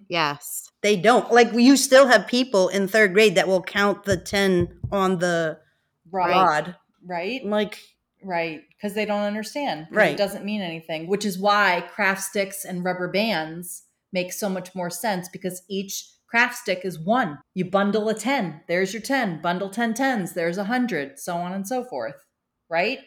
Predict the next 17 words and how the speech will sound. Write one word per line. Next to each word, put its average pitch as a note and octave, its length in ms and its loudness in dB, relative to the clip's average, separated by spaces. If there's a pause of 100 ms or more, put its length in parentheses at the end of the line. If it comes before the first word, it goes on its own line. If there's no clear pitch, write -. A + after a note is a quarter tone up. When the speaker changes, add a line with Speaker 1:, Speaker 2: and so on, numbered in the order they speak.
(540)
Speaker 2:
Yeah. G#3+ 160 -2
Speaker 3:
Makes A#3+ 140 -4
a G#3+ 40 -4
little G#3 220 0
more F#3+ 220 -2
sense. E3+ 300 -2
Speaker 2:
Or A3 120 8
the A3 100 6
blank G#3 400 4
tens C#4+ 240 2
frames. G#3+ 640 -2 (160)
Speaker 3:
Right. F#3+ 400 0 (180)
Speaker 2:
And F#3+ 160 0
then F#3+ 140 2
it's F#3+ 180 -4
ten. G#3+ 440 -6 (320)
Speaker 3:
Yep. F3+ 360 -10